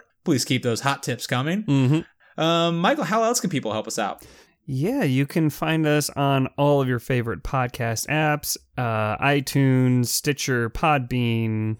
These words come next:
Speaker 2: um, all the good ones and the bad ones, probably.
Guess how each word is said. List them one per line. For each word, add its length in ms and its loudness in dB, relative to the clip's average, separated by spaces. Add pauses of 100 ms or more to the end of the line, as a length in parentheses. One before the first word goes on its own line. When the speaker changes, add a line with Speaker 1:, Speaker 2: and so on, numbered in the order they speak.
(160)
Speaker 2:
um, 580 -6 (720)
all 240 2
the 100 0
good 200 0
ones 460 0 (220)
and 260 2
the 40 0
bad 240 4
ones, 220 2
probably. 680 2